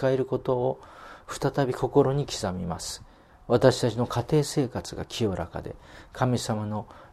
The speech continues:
御前に入れますように。私たちの職場生活と学校生活、人々との関係が清らかで、神様と同行できますように。私たちの信仰生活が神様と正しい関係を結び、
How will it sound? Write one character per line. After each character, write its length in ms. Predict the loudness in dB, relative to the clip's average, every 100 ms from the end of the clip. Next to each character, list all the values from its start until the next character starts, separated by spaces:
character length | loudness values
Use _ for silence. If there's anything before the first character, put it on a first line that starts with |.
| -4
御 120 | 0
前 280 | 2 2 0
に 220 | -2 -4
入 140 | 0
れ 80 | 0
ま 140 | 0 -2
す 200 | -6 -8
よ 80 |
う 20 | -10
に。 40 | -14 -20 -20 -18 -2
私 340 | 2 4 2
た 140 | 0 -4
ち 80 |
の 80 | -4
職 300 | -4 -4 -2
場 120 | -6
生 260 | 0 2 2
活 240 | 2 -4
と 120 | -4 -2
学 200 | -2 -4
校 180 | -6 -4
生 220 | -4 -4
活、 340 | -4 -8 -12 -18 -20 -20 -20 -8
人 300 | 2 6 6
々 220 | 4 -2
と 200 | 0 -2
の 180 | -2 -4 -10 -20 -20 -2
関 260 | 2 2
係 320 | 2 2 2 2
が 280 | -4 -6 -10 -20 -20 0
清 240 | 6 8
ら 120 | 6
か 180 | 2 -6
で、 180 | -10 -16 -18 -2
神 240 | 0 2
様 260 | 0 -4 -2
と 140 | -2
同 200 | 2 2
行 160 | 4 4
で 120 | 4
き 140 | 0
ま 100 | -4
す 220 | -6 -8 -10
よ 60 |
う 40 | -10
に。 60 | -14 -20 -20 -20 -20 -2
私 320 | 4 6 6
た 140 | 4 0
ち 120 | 0
の 80 | 0
信 300 | 0 0 0
仰 180 | 2
生 280 | 4 4 4
活 240 | 2 -4 -4
が 100 | -2
神 280 | -2 -2
様 240 | -2 -4 -4
と 140 | -4
正 380 | -4 -2 0 -2
し 140 | -2
い 40 | -4
関 300 | -2 -4 -2
係 220 | -2 0
を 60 | 0
結 280 | -2 -2
び、 180 | -2 -2